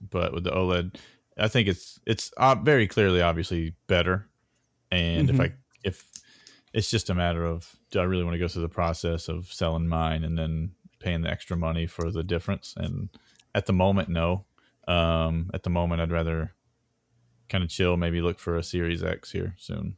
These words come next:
Speaker 1: and then
Speaker 2: It's funny you say
Speaker 1: maybe
Speaker 2: that.
Speaker 1: in the
Speaker 2: I
Speaker 1: future.
Speaker 2: woke up today to, like, a bunch of tweets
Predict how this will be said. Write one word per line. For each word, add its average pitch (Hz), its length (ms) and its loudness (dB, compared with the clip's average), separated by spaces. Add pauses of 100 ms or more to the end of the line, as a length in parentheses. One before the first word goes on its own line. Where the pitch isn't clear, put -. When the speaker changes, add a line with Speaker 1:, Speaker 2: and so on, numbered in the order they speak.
(120)
Speaker 1:
and - 160 -12
then - 240 -10 (840)
Speaker 2:
It's - 80 -20
funny 139 260 4
you 107 80 4
say 110 200 -2
Speaker 1:
maybe 113 100 0
Speaker 2:
that. 69 220 -6
Speaker 1:
in - 80 -12
the - 40 -12
Speaker 2:
I - 80 -18
Speaker 1:
future. - 180 -8
Speaker 2:
woke 113 280 2
up - 140 2
today 107 360 4
to, - 220 -4
like, 101 240 2
a - 20 0
bunch 104 300 0
of 104 80 -2
tweets - 600 -4